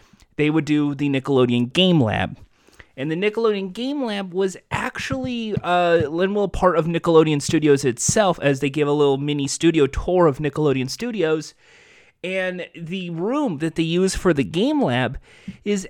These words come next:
actually, uh, a storage facility where they actually, bef-,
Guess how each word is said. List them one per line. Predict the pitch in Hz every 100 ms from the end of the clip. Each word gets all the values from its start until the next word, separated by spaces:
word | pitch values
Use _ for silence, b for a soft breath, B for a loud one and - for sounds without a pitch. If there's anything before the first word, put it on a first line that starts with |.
| -
actually, | 190 214 214 - 226 220 214 202 196 180
uh, | - 160 151
a | 160 151 - -
storage | 196 190 202 170
facility | 156 185 - 175 165 160 160
where | 151
they | 151 117
actually, | 143 - - 180 175 160 B B B B 147 -
bef-, | 139